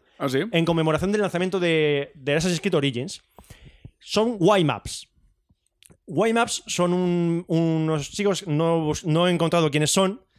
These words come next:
Speaker 2: Su temática de momento es un poco indefinida porque el primer vídeo que vi yo sobre ellos era sobre las elecciones y la ley de ONT en las elecciones. Pero lo explican todo con una especie como de falsa animación. Ellos tienen como
Speaker 1: Sí.
Speaker 2: un, una mesa con una cámara arriba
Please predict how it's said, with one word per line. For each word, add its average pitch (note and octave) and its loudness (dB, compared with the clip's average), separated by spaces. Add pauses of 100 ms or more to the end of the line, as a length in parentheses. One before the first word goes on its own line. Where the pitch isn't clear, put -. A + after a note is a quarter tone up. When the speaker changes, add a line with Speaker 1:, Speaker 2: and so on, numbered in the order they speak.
(400)
Speaker 2:
Su - -2
temática G3 0
de F#3+ 2
momento F#3 0
es C#3+ -2
un E3 2
poco E3 0
indefinida D#3+ 0
porque C#3 -4 (180)
el D3+ 2
primer E3 2
vídeo G3 0
que E3+ 2
vi F3 2
yo F3 2
sobre E3 -2
ellos F3+ -2
era E3 0
sobre E3 0
las C#3 -2
elecciones F#3 -2
y D#3 -4
la C#3 0
ley D#3+ 0
de D3 2
ONT E3+ 2
en D#3+ -4
las C#3 -4
elecciones. A2+ -8 (420)
Pero G3+ 0
lo G#3 2
explican G#3+ 0
todo A3 2
con F#3+ 0 (300)
una E3+ 2
especie D#3+ -4
como C#3 -4
de C3 -4
falsa E3 0
animación. D#3+ -2
Ellos D#3 0
tienen D3+ -2
como B2+ -2
Speaker 1:
Sí. C#3+ 2
Speaker 2:
un, C#3+ -4 (100)
una D3+ 0
mesa F#3+ -2 (640)
con C#3+ 2
una D#3+ 0
cámara D#3+ 2
arriba F3+ 0